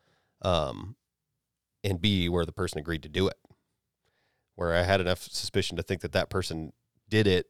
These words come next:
but I didn't have enough proof to prove it any other way, and was like, "Hey, sure." And it was a female suspect on a sex assault, which is rare. Um, and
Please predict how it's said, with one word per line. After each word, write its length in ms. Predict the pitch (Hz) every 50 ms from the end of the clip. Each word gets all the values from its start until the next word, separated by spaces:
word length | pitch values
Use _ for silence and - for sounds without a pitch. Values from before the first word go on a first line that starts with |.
| _ _
but 100 | - 90
I 60 | 85
didn't 180 | 85 92 87 85
have 180 | 85 92 85 85
enough 200 | 85 82 - _
proof 220 | - 98 90 -
to 60 | - -
prove 200 | - - 101 87
it 100 | 90 85
any 180 | 90 92 92 92
other 160 | 87 85 78
way, 420 | 78 90 87 87 87 87 95 107
and 180 | 113 117 107 95
was 120 | 87 82 -
like, 200 | 90 87 - - _ _ _ _ _ _
"Hey, 220 | - 320 240 135 -
sure." 240 | - - - 208 170
And 140 | - 101 101
it 40 | 101
was 100 | 92 92
a 60 | 92
female 340 | - - 131 127 117 101 90
suspect 460 | - - 117 - - - 82 82 -
on 80 | 87 85
a 40 | 80
sex 240 | - - 85 -
assault, 260 | - - - - - -
which 180 | - 87 - -
is 220 | 90 87 - - _ _ _ _ _ _ _
rare. 340 | 92 90 85 82 92 143 160 _ _ _ _ _ _ _ _ _ _ _ _ _ _ _ _ _ _ -
Um, 460 | 95 90 87 85 82 73 76 78 78 78 98 107 _ _ _ _ _ _ _ _ _ _ _
and 300 | - 101 90 87 87 82